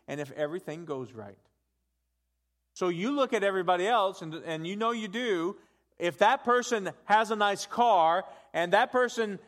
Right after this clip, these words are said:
has every, looks like everything around them are going right, you think they're blessed. But that's not exactly what the Bible says is blessing.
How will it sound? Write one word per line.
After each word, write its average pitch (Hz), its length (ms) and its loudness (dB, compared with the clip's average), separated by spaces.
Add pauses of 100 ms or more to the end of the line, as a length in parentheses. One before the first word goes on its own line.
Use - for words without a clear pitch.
(120)
has 202 340 4
every, 208 320 2
looks 220 220 2
like 220 220 4
everything 262 560 2
around 240 360 4
them 240 140 2
are 208 100 2
going 220 320 2
right, 185 200 4
you 180 120 -8
think 185 240 -6
they're 175 140 -2
blessed. 196 580 -6 (880)
But 180 120 -6
that's 240 300 2
not 214 340 2
exactly 196 540 0
what 196 240 0
the 226 80 -2
Bible 180 340 0
says 156 360 -6
is 214 80 -14
blessing. 294 760 -6